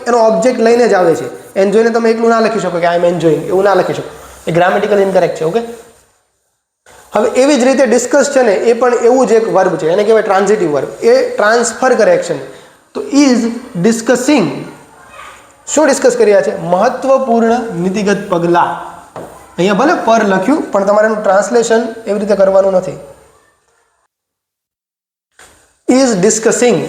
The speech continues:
એ શું ડિસ્કસ કર્યું છે? મહત્વ, શું ડિસ્કસ કરી રહ્યું છે? કે મહત્વપૂર્ણ નીતિગત પગલાં.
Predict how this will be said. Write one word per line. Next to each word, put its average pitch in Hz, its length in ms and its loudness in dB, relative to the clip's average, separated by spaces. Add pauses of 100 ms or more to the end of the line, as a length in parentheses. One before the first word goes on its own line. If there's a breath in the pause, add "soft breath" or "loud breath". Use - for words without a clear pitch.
(140)
એ 226 60 0
શું 294 220 0
ડિસ્કસ 262 280 0
કર્યું 226 260 0
છે? 226 280 0
મહત્વ, 240 720 -2
શું 262 180 0
ડિસ્કસ 254 260 0
કરી 220 160 0
રહ્યું 214 180 -2
છે? 269 100 -4
કે 202 100 -6
મહત્વપૂર્ણ 240 680 0
નીતિગત 220 440 -2
પગલાં. 202 320 0